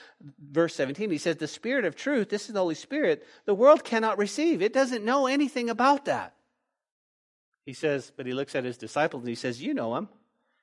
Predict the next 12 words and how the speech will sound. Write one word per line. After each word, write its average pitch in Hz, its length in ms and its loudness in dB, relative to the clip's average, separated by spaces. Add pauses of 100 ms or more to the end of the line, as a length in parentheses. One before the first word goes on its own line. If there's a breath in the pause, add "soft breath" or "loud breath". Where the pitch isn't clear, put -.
(100)
guys, 135 180 -10
because - 480 -14 (960)
he's 139 140 -16
been 120 180 -8
with 202 180 -2
you 104 160 -10 (1600)
and 113 80 -10
he's 117 120 -8
gonna 110 160 -12
be 101 160 -14
in 131 220 -8
you." 98 160 -16